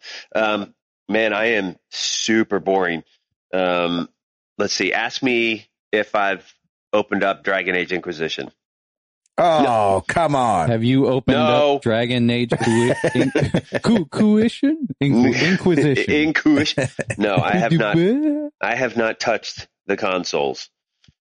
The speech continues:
Speaker 2: Dang
Speaker 1: at
Speaker 2: it.
Speaker 1: all in two weeks, and it's killing me. So, um,
Speaker 2: What happened?
Speaker 1: no,
Speaker 2: Just 'cause of
Speaker 1: just,
Speaker 2: work?
Speaker 1: just, yeah, just life and work, and, um, yeah, it's just been, just been nuts. Um, Lauren's parents were in Europe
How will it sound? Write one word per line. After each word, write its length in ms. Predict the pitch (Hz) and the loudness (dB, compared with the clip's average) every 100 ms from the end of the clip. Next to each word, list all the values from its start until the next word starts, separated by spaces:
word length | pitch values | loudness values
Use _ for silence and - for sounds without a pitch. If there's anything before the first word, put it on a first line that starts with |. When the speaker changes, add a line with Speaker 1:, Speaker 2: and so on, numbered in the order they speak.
| - | -2
Speaker 2:
Dang 220 | 123 131 | 0 0
Speaker 1:
at 40 | |
Speaker 2:
it. 60 | 107 | 0
Speaker 1:
all 260 | 90 82 - | 0 0 -2
in 120 | 87 85 | -6 -4
two 200 | 98 87 | -2 0
weeks, 240 | 85 - | -2 -2
and 80 | 78 | -6
it's 140 | 73 | -8
killing 300 | - 82 73 | -4 -2 -2
me. 180 | 65 64 _ _ _ | -6 -14 _ _ _
So, 260 | - 90 87 | -4 -2 0
um, 220 | 92 - | -2 0
Speaker 2:
What 100 | 143 | 0
happened? 460 | 143 135 110 80 76 | 0 0 -2 -4 0
Speaker 1:
no, 60 | |
Speaker 2:
Just 120 | 143 - | 0 0
'cause 120 | 113 | 0
of 40 | |
Speaker 1:
just, 60 | 110 | 2
Speaker 2:
work? 120 | 127 | 2
Speaker 1:
just, 120 | 127 | 0
yeah, 220 | 127 156 139 | 0 0 0
just 240 | 147 - | -4 -2
life 300 | 107 113 110 | 0 0 -2
and 120 | 98 | -2
work, 300 | 90 98 110 | 2 0 0
and, 220 | 98 87 - _ _ _ _ - | -4 -4 -8 _ _ _ _ -2
um, 440 | 90 90 85 82 _ _ _ _ _ _ _ _ _ | 2 2 -2 -8 _ _ _ _ _ _ _ _ _
yeah, 180 | 92 85 | -4 -2
it's 200 | 92 - | -4 -4
just 240 | 104 - | -6 -4
been, 320 | 92 87 80 - _ | -4 -4 -6 -12 _
just 180 | 101 - | -8 -4
been 140 | 90 | -4
nuts. 400 | 92 107 - - - | -2 -2 -4 -8 -4
Um, 400 | 90 87 82 80 - | -2 -2 -4 -8 -4
Lauren's 400 | 101 104 101 - | -2 0 -2 -6
parents 380 | 107 98 95 101 | -4 -4 -4 -4
were 220 | 87 - - | -4 -4 -6
in 220 | 92 82 _ _ _ | -6 -6 _ _ _
Europe 380 | 95 98 110 | -2 0 -2